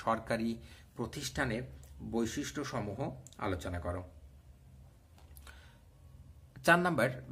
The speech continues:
বাংলাদেশের অর্থনীতিতে বৈদেশিক বিনিয়োগের গুরুত্ব আলোচনা করো। বাংলাদেশের অর্থনীতিতে বৈদেশিক বিনিয়োগের গুরুত্ব আলোচনা করো।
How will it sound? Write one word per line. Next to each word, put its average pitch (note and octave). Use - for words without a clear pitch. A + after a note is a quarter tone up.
বাংলাদেশের C3
অর্থনীতিতে D3
বৈদেশিক B2
বিনিয়োগের B2
গুরুত্ব A2
আলোচনা F2
করো। F2
বাংলাদেশের A2
অর্থনীতিতে A#2
বৈদেশিক B2
বিনিয়োগের A2+
গুরুত্ব A2
আলোচনা G2
করো। -